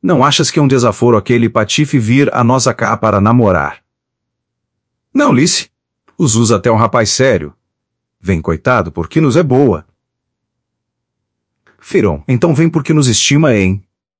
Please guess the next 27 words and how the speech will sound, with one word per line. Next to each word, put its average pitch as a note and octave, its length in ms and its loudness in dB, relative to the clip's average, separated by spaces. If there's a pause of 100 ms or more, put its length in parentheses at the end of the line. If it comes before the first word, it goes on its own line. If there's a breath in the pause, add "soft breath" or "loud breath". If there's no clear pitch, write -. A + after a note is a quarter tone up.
(120)
Esta D3+ 280 -2
cá D#3+ 100 0
me E3+ 140 2
fica, D3 440 -2
senhora A2+ 440 0
dona C#3+ 200 0
Teté, C3+ 420 0
esta F#2 200 -6
cá B2 100 -4
me C#3+ 120 0
fica. - 420 -4 (720)
Homem, B2+ 420 0
trate A#2+ 380 -2
das, A#2 160 0
das A2 140 0
suas A#2 240 0
hemorroidas G#2 640 2
que G#2 100 -2
é F#2+ 60 2
melhor. F#2 440 0 (640)
Ora, G#2+ 300 0
sabe E3 240 0
que F3+ 100 -2
mais? C#3+ 460 -2 (240)
Você - 260 -4
é G2 60 2
outra." F#2 420 -2